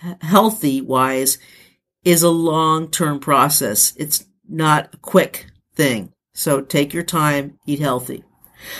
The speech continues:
All right, but that's not what this episode is about. So I'm not gonna say, "Just don't eat, skip meals." That's not what this is about. This is about healthy ways to eat, not radical ones.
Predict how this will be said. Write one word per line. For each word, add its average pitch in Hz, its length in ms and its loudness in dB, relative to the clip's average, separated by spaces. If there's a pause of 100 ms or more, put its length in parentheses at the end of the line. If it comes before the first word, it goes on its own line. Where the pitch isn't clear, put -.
(140)
All 170 100 2
right, 156 280 2
but 180 100 -12
that's 214 280 2
not 208 260 2
what 185 160 -8
this 185 180 0
episode 165 420 -2
is 165 120 -6
about. 151 400 -2
So 143 140 -2
I'm 131 120 -4
not 127 220 -6
gonna 147 240 -8 (260)
say, 135 540 -4 (180)
"Just - 240 -4 (160)
don't 180 240 6
eat, 185 320 2 (680)
skip - 360 0
meals." 156 520 0 (320)
That's 160 240 -4
not 170 320 0
what 156 160 -8
this 156 180 -2
is 151 160 -2
about. 143 400 -4 (1200)
This 135 120 -2
is 175 160 2
about 156 300 2
healthy 226 400 2
ways 151 380 -2
to - 140 -14
eat, 147 300 -10
not 147 220 -4
radical 143 480 0
ones. - 460 -12